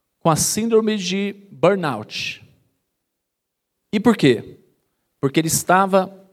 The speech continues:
há vinte e três anos, vinte e três anos, sem férias. Enfim, queridos, pode até ser que o abuso de autoridade, ele chegue em decorrência do burnout,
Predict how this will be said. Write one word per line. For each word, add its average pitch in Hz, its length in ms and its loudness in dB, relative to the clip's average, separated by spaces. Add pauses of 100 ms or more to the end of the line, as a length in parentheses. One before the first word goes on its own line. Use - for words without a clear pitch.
há 156 120 0
vinte 143 580 -4
e 233 40 -8
três 185 540 0
anos, 104 580 -2 (640)
vinte 214 340 2
e - 60 -6
três 165 280 2
anos, 104 200 0
sem 165 200 2
férias. - 760 -6 (1400)
Enfim, 185 560 0 (340)
queridos, 110 600 -6 (680)
pode 294 200 2
até 302 200 0
ser 240 360 0
que 220 160 -6
o 202 120 4
abuso 170 520 2
de 151 80 0
autoridade, 151 720 0
ele 180 120 -2
chegue 208 460 0
em 208 60 -4
decorrência 165 1120 -2 (340)
do 196 140 0
burnout, 196 800 -2